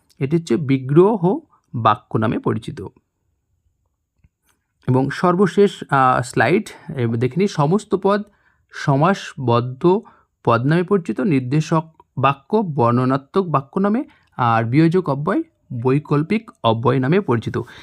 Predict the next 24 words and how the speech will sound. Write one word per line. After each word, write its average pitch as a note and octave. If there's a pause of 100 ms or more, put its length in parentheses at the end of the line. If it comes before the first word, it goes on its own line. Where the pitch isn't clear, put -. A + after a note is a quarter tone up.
(160)
এই G#3+
ধরনের A#3
আরও G3
বিষয়ে A3+
আলোচনা D3
করা C#3+
যেতে C3+
পারতো, - (380)
তো D#3
তারপরেও E3+
আমি G#3+
এইগুলো F3
আলোচনা D3+
করলাম E3+
যদি E3
আপনাদের C3 (180)
কোনো E3+
কাজে A2+
আসে। G#2+ (360)
যদি F3
এই, A3
এই F3+
ধরনের G3
আরও E3+